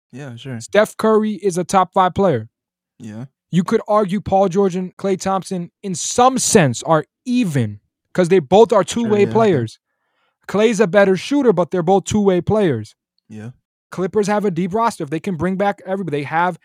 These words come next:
Speaker 2: Nick Batum, they have Jackson, Bledsoe,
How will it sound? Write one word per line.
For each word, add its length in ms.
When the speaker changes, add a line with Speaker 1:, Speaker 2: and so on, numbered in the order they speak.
Speaker 2:
Nick 360
Batum, 560
they 80
have 220
Jackson, 560
Bledsoe, 760